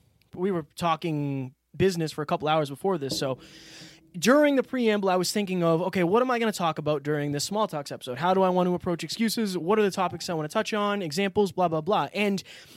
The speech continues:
I was going to do it from a discipline standpoint and why you should not make excuses when it comes to you chasing your dreams and goals. But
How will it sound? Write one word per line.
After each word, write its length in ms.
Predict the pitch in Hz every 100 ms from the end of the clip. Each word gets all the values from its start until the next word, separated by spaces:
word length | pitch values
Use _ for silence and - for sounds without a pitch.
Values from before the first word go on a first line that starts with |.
| - - -
I 80 | 208
was 160 | 247 180
going 420 | 160 262 320 262
to 120 | -
do 220 | 170 208
it 140 | 185 -
from 680 | 202 196 175 175 165 151 - _ 190
a 80 |
discipline 520 | 170 226 180 151 151 135
standpoint 540 | - 135 131 120 - _ _ _
and 240 | 175 165 147
why 280 | 180 185 185
you 140 | 185
should 180 | - 170
not 180 | 165 160
make 160 | 165
excuses 480 | 156 - 180 165 151
when 120 | 156
it 60 | 147
comes 220 | 156 147
to 80 | 165
you 80 | 147
chasing 360 | 160 143 151
your 60 | 143
dreams 260 | 147 147
and 80 | 143
goals. 300 | 196 165 139
But 420 | 131 190 226 -